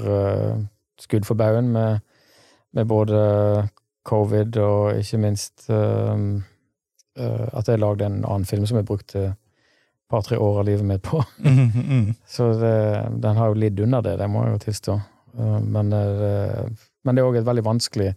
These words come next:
Speaker 1: det er veldig vanskelig å cracke en oppfølger, for jeg har egentlig veldig, jeg er veldig skeptisk til å lage oppfølgere. Og jeg har egentlig hatt som mantra at, eh, det er ikke noe, altså, en må, den filmen må være bedre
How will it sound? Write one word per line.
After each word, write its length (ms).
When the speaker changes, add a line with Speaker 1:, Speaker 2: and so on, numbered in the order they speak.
Speaker 1:
det 40
er 60
veldig 180
vanskelig 380
å 80
cracke 400
en 120
oppfølger, 480
for 100
jeg 60
har 140
egentlig 220
veldig, 160
jeg 100
er 80
veldig 120
skeptisk 440
til 80
å 60
lage 200
oppfølgere. 520
Og 60
jeg 120
har 100
egentlig 380
hatt 320
som 160
mantra 400
at, 180
eh, 80
det 60
er 120
ikke 100
noe, 200
altså, 160
en 80
må, 220
den 160
filmen 480
må 180
være 280
bedre 600